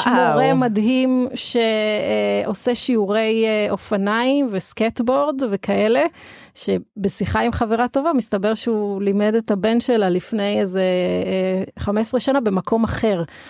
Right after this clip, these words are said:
Speaker 2: הוא בן אדם שיש לו, את יודעת, מלכתחילה את ה-, את הגישה הזאת
Speaker 1: אוקיי.
Speaker 2: לכולם. ואז, את יודעת, יש שיעור אופניים, זה לא במקום שיעור ספורט. יש שיעור אופניים, וגם בן אז שעוד לא כל כך היה חזק
Speaker 1: ובהקשר,
Speaker 2: מוטורית.
Speaker 1: איך את,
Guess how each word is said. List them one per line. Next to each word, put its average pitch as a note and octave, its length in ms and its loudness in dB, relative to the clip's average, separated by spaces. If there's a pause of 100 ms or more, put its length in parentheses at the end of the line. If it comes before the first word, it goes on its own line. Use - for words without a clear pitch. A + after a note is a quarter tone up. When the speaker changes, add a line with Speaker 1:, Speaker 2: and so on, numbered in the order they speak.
Speaker 2:
הוא A#3+ 120 -2
בן B3 140 2
אדם C#4+ 260 2
שיש C#4 280 0
לו, D4 80 2
את C4+ 100 -4
יודעת, C4+ 340 0
מלכתחילה C4+ 800 0
את A#3 160 -2
ה-, F#3+ 360 0 (360)
את G#3 120 -2
הגישה G3+ 440 0 (140)
הזאת C4 300 4
Speaker 1:
אוקיי. D#3+ 260 2
Speaker 2:
לכולם. B3+ 680 0
ואז, A3+ 380 -2
את F4+ 120 -6
יודעת, A4+ 260 -2
יש F4 200 -4
שיעור D#4+ 300 -2
אופניים, D#4 420 0
זה A3 120 0
לא D4 160 2
במקום E4+ 220 -2
שיעור G3 220 0
ספורט. - 380 -8 (520)
יש B3 120 -2
שיעור D#4 360 0
אופניים, D#4 560 2
וגם F#3+ 220 -2 (100)
בן A#3 280 0
אז A3+ 180 -2
שעוד F#3+ 240 -2
לא G3+ 80 -2
כל A3+ 140 -14
כך A#2 300 -8 (300)
היה G#3 180 0
חזק A#3 320 0
Speaker 1:
ובהקשר, G3+ 360 4
Speaker 2:
מוטורית. A3+ 200 2
Speaker 1:
איך G3+ 300 0
את, A#3 120 -2